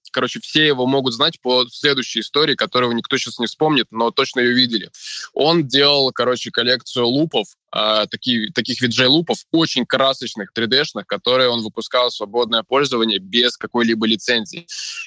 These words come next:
И все сто процентов их хоть раз видели либо на какой-то из тусовок, либо в каком-то оформлении, я не знаю, какого-то канала, либо самое известное, когда Киселёв у себя на первом или втором канале рэп читал, на фоне были лупы Бипла.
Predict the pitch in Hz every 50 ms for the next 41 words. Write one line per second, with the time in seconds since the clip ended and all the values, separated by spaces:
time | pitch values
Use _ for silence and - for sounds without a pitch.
0 | - - - 127 127 - - - - 160 151 - - 135 - 131 131 120 - 143
1 | 135 117 120 95 120 110 - 123 113 - 131 131 120 - 127 127 127 127 117 117
2 | 107 113 135 135 147 143 143 135 - 135 - 147 143 - - 135 - - - 139
3 | - - - 139 127 117 101 95 - 101 113 127 135 135 135 135 - - 127 -
4 | 143 143 123 - 135 - - 143 135 135 139 139 143 135 135 131 127 127 127 131
5 | 135 - - - - 143 131 131 131 131 - 135 131 131 135 131 127 117 104 92
6 | - _ - - - - _ _ - 107 113 127 139 147 139 143 143 135 127 -
7 | 147 143 139 139 131 123 117 131 143 147 - - - 127 123 120 120 - _ _
8 | - - 127 127 120 - 127 - - 131 131 139 139 127 - - 110 110 - 120
9 | 117 123 120 117 117 117 113 113 113 113 110 110 101 _ _ _ - 127 131 131
10 | 127 117 117 110 107 - - 117 120 113 - 120 120 117 117 117 123 123 120 -
11 | - - 104 - 123 127 139 143 135 113 104 - 127 127 127 120 110 113 120 113
12 | 117 113 110 104 - 120 131 135 113 - 117 110 101 120 113 - - 101 -